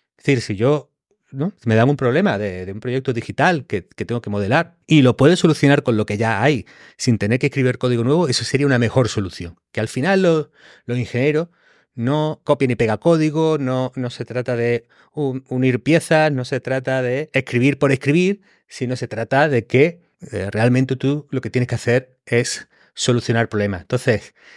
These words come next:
el código en per se no es lo más valioso del mundo del desarrollador. Lo más valioso es encontrar soluciones porque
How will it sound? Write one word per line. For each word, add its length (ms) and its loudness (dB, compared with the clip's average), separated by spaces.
el 180 -2
código 540 0
en 400 -6
per 200 2
se 460 0
no 380 0
es 320 2
lo 80 -6
más 140 -2
valioso 360 -4
del 80 -6
mundo 240 -6
del 220 -8
desarrollador. 640 -8
Lo 160 -2
más 140 2
valioso 460 2
es 320 2
encontrar 400 -4
soluciones 540 -4
porque 500 -2